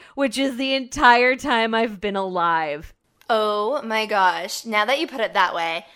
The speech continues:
Speaker 2: well, in my retirement, like, account, they have, like, a, you put in your expected age of retirement, and I put mine at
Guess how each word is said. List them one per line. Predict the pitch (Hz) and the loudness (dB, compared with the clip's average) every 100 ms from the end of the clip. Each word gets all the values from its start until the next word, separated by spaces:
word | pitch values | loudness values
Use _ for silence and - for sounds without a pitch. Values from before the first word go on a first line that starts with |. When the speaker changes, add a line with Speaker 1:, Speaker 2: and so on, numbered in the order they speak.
| - _ _ | -20 _ _
Speaker 2:
well, | 240 254 - - - 240 - _ | 2 2 0 -10 -18 -18 -18 _
in | 254 269 | -2 2
my | 247 | 4
retirement, | 247 240 190 196 208 233 226 220 - - | 4 0 -2 -2 0 -2 -4 -6 -12 -8
like, | 202 196 | -6 -6
account, | 196 214 175 175 220 | -8 -6 -4 -4 -6
they | 190 180 | -6 -4
have, | 185 185 180 | 0 0 2
like, | 185 180 | -2 -4
a, | 180 175 175 175 - - _ | -4 -4 -2 -4 -8 -20 _
you | 190 | -16
put | 185 247 - | -6 -2 0
in | 226 214 | 0 0
your | 208 190 | -2 -2
expected | 185 - 185 208 196 | -2 -4 -2 -2 -4
age | 190 190 | -4 -4
of | 180 | -6
retirement, | 175 175 175 165 175 208 220 | -8 -8 -2 -2 0 -2 -2
and | - 185 | -4 -4
I | 185 | -4
put | - 226 196 | -6 -10 -8
mine | 175 170 170 180 202 | -2 2 2 0 -2
at | - 185 | -4 -4